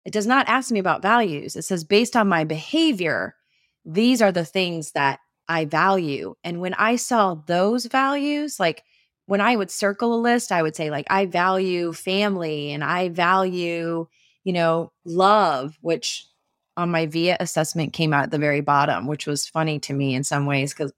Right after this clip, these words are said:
kindness, love, and humility were my bottom three. But my top two were growth and authenticity. And when I saw that,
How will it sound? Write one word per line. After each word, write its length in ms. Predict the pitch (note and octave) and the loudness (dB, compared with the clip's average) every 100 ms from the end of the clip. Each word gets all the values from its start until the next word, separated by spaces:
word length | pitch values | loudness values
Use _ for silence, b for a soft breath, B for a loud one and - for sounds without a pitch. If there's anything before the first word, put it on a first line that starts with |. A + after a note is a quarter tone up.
| _ | _
kindness, 500 | - F3+ F3 E3+ D#3+ | -2 0 2 0 -2
love, 240 | D3+ D3+ D#3 | 2 2 2
and 100 | D3+ | -2
humility 460 | D3+ D3 D#3 D3+ | -2 0 0 0
were 100 | C#3 | 0
my 160 | C#3 C#3 | 0 0
bottom 320 | C#3+ D3 D3 | 0 0 -2
three. 280 | C#3+ F#3 E3 B B B B | 0 0 0 B B B B
But 240 | C4 C#4 - _ _ _ _ _ _ - | 2 2 2 _ _ _ _ _ _ -4
my 200 | G3+ G3+ | 0 0
top 440 | - A#3+ A#3+ - | 0 2 2 -2
two 640 | - C#4+ D#4 G#3 D3+ D3+ - - | -6 -2 0 0 -2 -8 -12 -2
were 200 | F#3+ E3+ | -2 -2
growth 440 | F3 G3 G#3+ - | 2 2 2 0
and 80 | F#3 | -2
authenticity. 960 | F3 F#3 F3+ D#3+ A3 - G3 C#3 - _ _ _ _ | -2 -2 -4 -4 -6 -6 -6 -6 -10 _ _ _ _
And 140 | F#3+ F#3+ | -4 -2
when 100 | G3 | 2
I 300 | G#3+ B3+ D4 | 2 2 0
saw 340 | - D4 C4 | 0 2 2
that, 640 | F#3+ F#3 E3+ D3+ - - | 2 0 2 -2 -4 -16